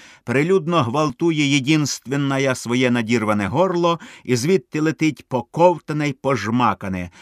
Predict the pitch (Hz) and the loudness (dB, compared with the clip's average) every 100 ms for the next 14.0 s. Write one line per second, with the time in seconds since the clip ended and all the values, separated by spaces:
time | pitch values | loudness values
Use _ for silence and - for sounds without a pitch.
0 | - - 123 120 131 131 139 131 123 117 | -18 -2 0 2 2 2 2 2 2 0
1 | - - - 160 170 - - - _ - | -2 -6 0 4 4 2 -20 -20 _ -2
2 | 143 135 113 107 113 156 151 127 - _ | 2 2 -2 -4 0 2 4 2 -2 _
3 | - 135 127 113 107 98 - 104 101 98 | -6 0 2 2 0 -2 -4 -2 0 -2
4 | 95 - 50 - _ _ _ _ _ _ | -4 -12 -20 -20 _ _ _ _ _ _
5 | _ - 123 117 98 98 135 160 202 214 | _ -2 0 0 -4 0 2 4 2 0
6 | 175 - - _ _ _ _ _ _ - | -6 -14 -18 _ _ _ _ _ _ -4
7 | 127 - 110 117 123 - - 131 95 98 | -4 -2 -4 -4 -6 -8 0 0 0 -8
8 | - - - _ _ _ _ _ _ _ | -8 -18 -20 _ _ _ _ _ _ _
9 | _ _ _ _ _ 107 95 147 175 - | _ _ _ _ _ -12 -8 -4 -4 -4
10 | - 127 147 147 147 151 - 156 - 87 | -2 2 4 2 0 -4 -6 -8 -8 -10
11 | 82 76 - - _ _ _ _ _ _ | -10 -14 -20 -20 _ _ _ _ _ _
12 | _ _ 101 101 117 92 87 90 117 - | _ _ -8 -4 -2 -2 -4 -8 -10 -6
13 | 185 233 185 107 95 - - 104 95 | -2 -2 -2 -4 -4 -8 -10 -8 -8